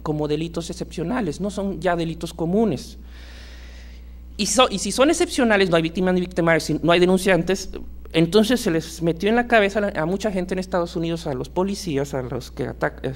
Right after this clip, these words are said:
combaten el crimen, que si son delitos excepcionales deben, por tanto,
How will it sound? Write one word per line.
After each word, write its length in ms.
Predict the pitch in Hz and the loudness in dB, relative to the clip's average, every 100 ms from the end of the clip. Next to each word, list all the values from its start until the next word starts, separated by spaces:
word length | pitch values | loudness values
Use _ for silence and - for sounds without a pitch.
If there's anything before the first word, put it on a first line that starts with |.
| - | -4
combaten 440 | 135 135 151 175 | 0 2 2 0
el 120 | 190 | -2
crimen, 340 | 190 165 170 180 - - - - - | -2 0 0 -2 -8 -16 -16 -16 -4
que 120 | 165 | -2
si 220 | 165 165 | 0 -2
son 440 | 151 - 233 277 269 | 0 8 10 10 6
delitos 340 | 190 202 226 | 4 2 0
excepcionales 840 | 220 - 208 196 - 202 202 196 175 | 0 2 2 2 0 2 4 4 6
deben, 260 | 196 214 | 8 8
por 260 | 202 165 - | 6 4 6
tanto, 580 | 196 180 185 190 202 | 6 6 4 2 2